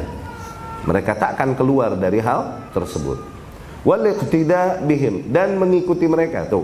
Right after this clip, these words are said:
usulus sunnah indana yang menjadi pondasi sunnah. Yang kami yakini adalah berpegang teguh atas apa yang Rasul, yang para sahabat Rasulullah sallallahu alaihi wasallam berada di atasnya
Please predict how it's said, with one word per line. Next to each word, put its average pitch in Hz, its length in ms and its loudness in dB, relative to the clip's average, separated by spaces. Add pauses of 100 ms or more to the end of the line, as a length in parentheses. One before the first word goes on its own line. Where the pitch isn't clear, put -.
usulus 139 360 2
sunnah 139 280 0
indana 120 400 2
yang 87 160 -2
menjadi 117 320 2
pondasi 120 400 0
sunnah. 101 320 0 (720)
Yang 76 120 0
kami 131 280 4
yakini 120 320 2
adalah 107 240 2
berpegang 120 480 2
teguh 107 240 2 (1040)
atas 98 280 2
apa 123 680 0 (320)
yang 107 240 2
Rasul, 107 360 2 (120)
yang 107 240 2
para 120 160 2
sahabat 120 400 -2
Rasulullah 113 560 2
sallallahu 113 440 0
alaihi 113 240 2
wasallam 117 360 0
berada 127 400 2
di 95 160 0
atasnya 92 520 -4